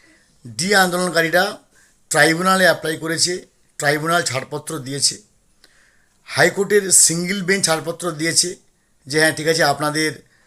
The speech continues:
ডিএ আন্দোলন সম্পূর্ণ বৈধ এবং গভর্নমেন্ট মাফিক,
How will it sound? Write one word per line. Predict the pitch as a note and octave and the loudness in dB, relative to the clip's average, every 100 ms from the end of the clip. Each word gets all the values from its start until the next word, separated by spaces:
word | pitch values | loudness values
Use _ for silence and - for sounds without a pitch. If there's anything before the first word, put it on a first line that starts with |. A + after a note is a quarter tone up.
| _ _ A#2 | _ _ -16
ডিএ | A2 D#3 E3 | -6 0 2
আন্দোলন | D#3 D#3 E3 | 2 0 -2
সম্পূর্ণ | D3 C#3+ C#3 D3+ E3 D3 - A2+ G#2+ | -4 -6 -8 -8 -6 -8 -10 -14 -4
বৈধ | D3+ C#3+ F3 F3+ - _ _ _ _ _ | -4 -2 -4 -6 -14 _ _ _ _ _
এবং | C#3+ D#3+ E3 D#3 - _ _ _ _ A2 | 0 0 0 -6 -14 _ _ _ _ -4
গভর্নমেন্ট | C3 C#3+ E3+ F3+ D3+ | 2 4 4 2 0
মাফিক, | D#3 C#3 E3+ | -4 -4 -6